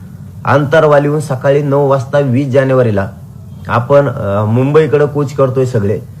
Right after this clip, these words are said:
महाराष्ट्रातल्या घराघरातल्या मराठ्यांनी यात सहभागी व्हायचंय. त्यासाठी आंतरवालीतून वीस जानेवारीला सकाळी नऊ वाजता निघणार, शहागड मार्गे, अ,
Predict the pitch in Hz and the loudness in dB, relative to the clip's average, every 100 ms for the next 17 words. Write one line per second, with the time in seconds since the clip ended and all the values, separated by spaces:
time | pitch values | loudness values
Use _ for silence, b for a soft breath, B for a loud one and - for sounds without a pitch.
0 | B B - 123 139 147 127 - 147 127 | B B -6 -2 0 0 0 0 2 2
1 | 120 143 135 135 147 147 139 135 135 135 | 4 4 4 2 2 2 2 2 0 0
2 | 143 135 127 - 120 131 131 117 120 120 | 2 0 0 -8 -8 2 2 4 4 4
3 | 110 98 110 - B B B - 120 - | 2 0 -4 -6 B B B -14 -6 0
4 | 147 147 135 156 160 - 113 139 143 156 | 2 2 0 0 -4 -2 -2 0 2 4
5 | 151 147 156 165 160 117 120 165 139 139 | 4 0 -2 -4 -4 -4 -2 0 2 2
6 | 139 143 143 147 117 143 143 139 160 139 | 2 0 0 -4 -2 0 0 0 2 2
7 | - 123 127 98 98 - - - - - | 0 0 0 0 -2 -6 -18 -20 -18 -18
8 | - - - - - 151 151 151 165 156 | -18 -20 -20 -14 0 2 4 4 4 4
9 | 117 120 139 - - - - - - 110 | 2 2 0 -4 -18 -20 -20 -18 -4 2
10 | 120 120 | 4 4